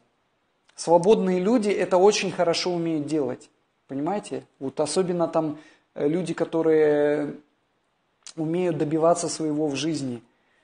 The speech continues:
и умеют именно, ну, следовать целостно себе и своим каким-то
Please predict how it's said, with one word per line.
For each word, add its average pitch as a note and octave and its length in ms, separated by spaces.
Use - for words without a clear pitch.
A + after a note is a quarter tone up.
и D3+ 280
умеют F3+ 600
именно, D3 800
ну, D3 340
следовать E3 560
целостно D3+ 1080
себе E3 640
и C#3+ 60
своим D3+ 400
каким-то D3 720